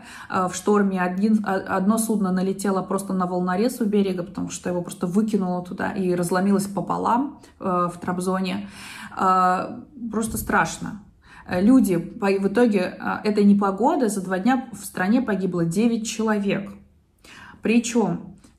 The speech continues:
двенадцать человек экипажа одной лодки, их не нашли, их, то есть их не признали погибшими, их, они в поиске шли их. А, это просто пятьдесят два человека. И девять ещё погибли. Были такие страшные случаи, что просто волной там сель пошёл, смыло, в общем, и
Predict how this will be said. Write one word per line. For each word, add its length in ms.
двенадцать 760
человек 480
экипажа 460
одной 220
лодки, 560
их 280
не 100
нашли, 440
их, 440
то 80
есть 120
их 160
не 80
признали 400
погибшими, 640
их, 480
они 220
в 360
поиске 460
шли 300
их. 120
А, 320
это 180
просто 460
пятьдесят 640
два 300
человека. 840
И 100
девять 320
ещё 180
погибли. 440
Были 240
такие 200
страшные 460
случаи, 380
что 260
просто 300
волной 480
там 560
сель 260
пошёл, 480
смыло, 480
в 80
общем, 340
и 360